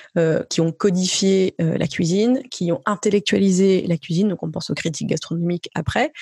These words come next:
qui ont rationalisé, je pense à Auguste Escoffier, euh, qui a inventé la brigade de cuisine, qui s'appelle donc une brigade, un terme militaire, qui rappelle donc la hiérarchie qui, qui est encore, euh, qui est encore celle-ci aujourd'hui. C'est-à-dire qu'on n'a pas changé de hiérarchie. Et beaucoup de chefs aujourd'hui, beaucoup de,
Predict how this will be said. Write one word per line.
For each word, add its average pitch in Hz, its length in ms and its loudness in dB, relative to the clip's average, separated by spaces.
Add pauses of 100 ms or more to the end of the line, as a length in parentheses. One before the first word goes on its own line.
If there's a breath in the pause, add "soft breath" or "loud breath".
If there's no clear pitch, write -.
(300 loud breath)
qui - 140 -4
ont 175 40 0
rationalisé, 190 840 0
je - 60 -4
pense 180 180 -2
à 175 80 2
Auguste 170 240 0
Escoffier, 220 600 4
euh, 165 120 0
qui 170 120 -4
a 170 40 0
inventé 170 320 2
la 160 140 2
brigade 180 680 4
de 175 120 2
cuisine, 190 320 4
qui - 80 -4
s'appelle 165 320 2
donc 165 220 -2
une 156 100 0 (160)
brigade, 180 600 4 (120)
un 160 80 -2
terme 170 340 -2
militaire, 170 680 2 (720 loud breath)
qui - 120 2
rappelle 170 280 2
donc 170 200 0
la 170 60 2
hiérarchie 165 440 2
qui, - 420 -2
qui - 140 0
est 160 40 6
encore, 180 420 2
euh, 156 400 -2 (100)
qui - 100 -6
est - 60 -4
encore - 340 -6
celle-ci 165 360 -2
aujourd'hui. 233 320 0
C'est-à-dire 185 260 -2
qu'on 165 80 -4
n'a 156 80 0
pas 202 160 0
changé 175 240 0
de 202 60 2
hiérarchie. 175 340 0
Et 202 60 4
beaucoup 170 240 0
de 160 40 0
chefs - 240 0
aujourd'hui, 170 240 2
beaucoup 185 240 -4
de, 160 160 0